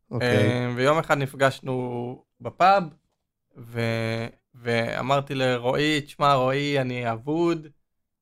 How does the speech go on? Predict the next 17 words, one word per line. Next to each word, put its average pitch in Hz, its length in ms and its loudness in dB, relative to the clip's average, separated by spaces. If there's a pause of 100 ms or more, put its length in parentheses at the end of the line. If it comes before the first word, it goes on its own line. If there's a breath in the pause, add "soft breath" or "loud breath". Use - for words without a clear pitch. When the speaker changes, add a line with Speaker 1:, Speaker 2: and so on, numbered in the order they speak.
(140)
Speaker 2:
אני 123 140 -4
מת 143 180 0
לעשות 139 280 -2
משהו 143 260 0
עם 131 60 -2
החיים 131 240 -4
שלי 127 220 -12
שהוא 120 160 -10
לא 160 140 -2
מוזיקה." 160 720 0 (600)
אה, 120 140 -2
אני 120 140 2
זוכר 127 300 -2
שאז 127 220 0
עשית 135 260 -6
איזה 127 180 -2
סרטון, 151 720 0